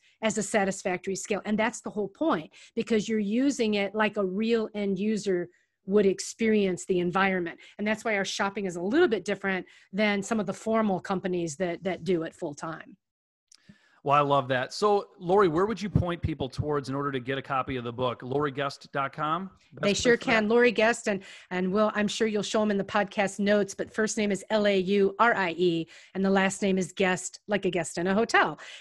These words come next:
Speaker 1: And there is a store page on there, and they can find online resources for customer service,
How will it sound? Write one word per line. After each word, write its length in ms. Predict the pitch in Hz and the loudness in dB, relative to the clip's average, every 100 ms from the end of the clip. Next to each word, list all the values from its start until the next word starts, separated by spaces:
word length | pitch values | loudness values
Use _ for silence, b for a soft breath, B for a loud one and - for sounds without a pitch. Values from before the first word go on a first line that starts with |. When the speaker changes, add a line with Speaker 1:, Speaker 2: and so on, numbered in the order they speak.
| - | 0
Speaker 1:
And 240 | 202 202 | 2 4
there 80 | 202 | 2
is 140 | 208 | 2
a 60 | 196 | -2
store 360 | - 220 220 | -2 0 0
page 320 | 220 233 233 220 | 2 2 4 2
on 220 | 214 220 | 2 2
there, 220 | 214 214 | 2 2
and 140 | 196 | 2
they 120 | 190 185 | 0 0
can 160 | 190 | -2
find 420 | 180 185 185 185 - B - | -2 -2 0 -2 -4 B -4
online 320 | 233 240 233 220 | 0 2 2 2
resources 600 | 220 214 220 208 - - | 0 0 -2 -2 -4 -10
for 100 | 196 | -6
customer 400 | 208 190 202 190 | -4 -4 -4 -4
service, 440 | - 190 185 180 | 0 0 0 -2